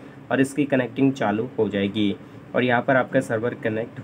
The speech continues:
हो जाएगा। इसके बाद कुछ ऐड शो करेगी, तो यहाँ से हम जो है ऐड को close करेंगे।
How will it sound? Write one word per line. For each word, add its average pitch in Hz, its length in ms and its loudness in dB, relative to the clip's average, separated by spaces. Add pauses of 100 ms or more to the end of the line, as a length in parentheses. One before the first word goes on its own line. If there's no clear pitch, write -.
हो 101 100 -4
जाएगा। 101 220 2
इसके 107 180 -4
बाद 135 180 4
कुछ - 180 -4
ऐड 127 280 0
शो 139 160 -2
करेगी, 131 240 -2
तो 135 100 -4
यहाँ 120 320 0
से 131 160 -4
हम 127 140 -2
जो 123 140 -2
है 135 80 4
ऐड 117 280 0
को 127 60 -8
close 123 340 -4
करेंगे। 107 420 0